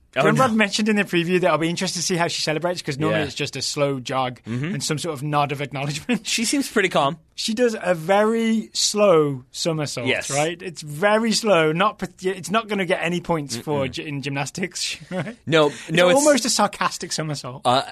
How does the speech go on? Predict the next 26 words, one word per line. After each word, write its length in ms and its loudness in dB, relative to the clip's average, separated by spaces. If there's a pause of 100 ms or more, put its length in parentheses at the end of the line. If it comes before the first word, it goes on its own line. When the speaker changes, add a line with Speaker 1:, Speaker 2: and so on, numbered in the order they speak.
Speaker 1:
the, 440 4
the 280 2
video 420 4
that 140 4
I 80 4
watched 500 2
showing 360 4
how 260 0
to 100 -8
do 120 -2
a 60 -2
somersault, 540 -2
so 100 -2
we 100 2
could 120 -4
be 120 0
sure 200 2
that 140 0
it 100 0
was 200 0
in 100 -8
fact 240 -2
a 60 -4
somersault, 500 -4
'cause 300 0
Speaker 2:
Yeah. 0 -